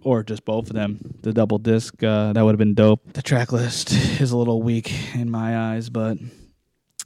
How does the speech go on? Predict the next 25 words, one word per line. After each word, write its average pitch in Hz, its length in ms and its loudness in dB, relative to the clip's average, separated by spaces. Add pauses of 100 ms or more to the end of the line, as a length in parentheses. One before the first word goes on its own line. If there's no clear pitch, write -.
the 123 100 -6
thing 117 240 -2
is, 113 360 -2 (120)
we 120 60 -6
gotta 107 140 -2
listen 107 300 -6
to 107 120 -2
it 104 60 -4
first 117 300 0
to 104 60 -10
judge 101 340 -4
it, 90 100 -10
really. 101 520 -6 (840)
By 110 100 -6
just 107 260 -2
seeing 104 380 -2
Pink, 107 540 -6 (180)
Kalani, 107 720 0 (200)
Skylar 104 400 -2
Grey, 104 440 -2 (500)
Alicia 110 300 -2
Keys, 104 560 -6 (2000)
Fresher, 117 500 0
Ed 113 160 0
Sheeran, 110 560 -2